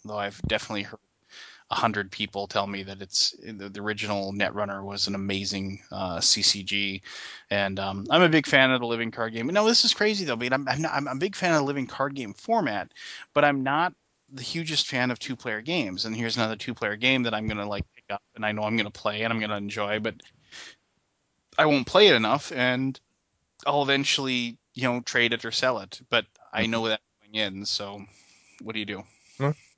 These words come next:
Speaker 2: just as long as you get your fun out of it, that's all that matters.
Speaker 1: Yeah, d-, I mean, did you play the original at all?
Speaker 2: Nope, I just, uh, it's become mythical at this point.
Speaker 1: <laughs> Well,
Speaker 2: <laughs>
Speaker 1: everyone talked about how, like, you could just buy, if you could find the base set out there somewhere,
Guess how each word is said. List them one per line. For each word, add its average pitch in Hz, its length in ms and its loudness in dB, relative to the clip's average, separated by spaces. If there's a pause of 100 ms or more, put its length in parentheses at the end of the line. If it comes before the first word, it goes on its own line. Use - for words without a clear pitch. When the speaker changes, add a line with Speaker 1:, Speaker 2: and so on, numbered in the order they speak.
Speaker 2:
just 101 180 2
as 95 60 0
long 110 200 8
as 113 80 2
you 110 60 6
get 107 140 6
your 98 80 6
fun 113 240 4
out 90 140 8
of 90 80 6
it, 92 160 2
that's 92 200 -2
all 95 100 6
that 87 100 2
matters. 87 420 0 (420)
Speaker 1:
Yeah, 117 200 0
d-, 117 140 -2
I 127 40 0
mean, 143 140 6
did 131 160 -2
you 143 100 0
play 147 220 -2
the 147 100 -4
original 147 420 -2
at 151 60 -2
all? 151 220 -2 (280)
Speaker 2:
Nope, 110 220 4 (100)
I 107 80 4
just, 101 400 0
uh, 95 300 8 (240)
it's 98 180 2
become 101 420 4
mythical 95 440 0
at 78 80 -8
this - 180 -4
point. 80 280 -6 (360)
Speaker 1:
<laughs> - 800 0
Well, 208 100 10
Speaker 2:
<laughs> - 0 -
Speaker 1:
everyone 196 220 8 (480)
talked - 120 -10
about 147 140 2
how, 131 160 6
like, 117 240 2
you 123 140 2
could 117 160 -4
just 123 260 -2
buy, 117 200 8
if 107 300 -2
you 120 60 -12
could 120 100 -8
find 131 220 2
the 117 60 -4
base 113 340 -2
set 123 320 2
out 107 200 -4
there 101 180 -8
somewhere, 98 600 -8